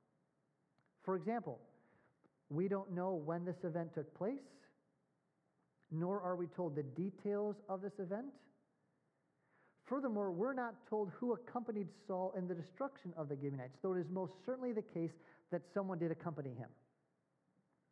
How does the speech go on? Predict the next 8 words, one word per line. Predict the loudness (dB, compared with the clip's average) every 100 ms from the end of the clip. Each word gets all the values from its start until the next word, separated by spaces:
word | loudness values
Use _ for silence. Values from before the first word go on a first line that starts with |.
| _ _ _ _ _ _ -6
But | -2
you | 2
know | 2
what | 2
we | 2
are | 2 2 0 -8
told? | -8 -8 -10 -14 _ _ _ _ _ _ _ _ _ _ _ _ _ _ _ _ _ _ _ _ _ _ _ _
We | -4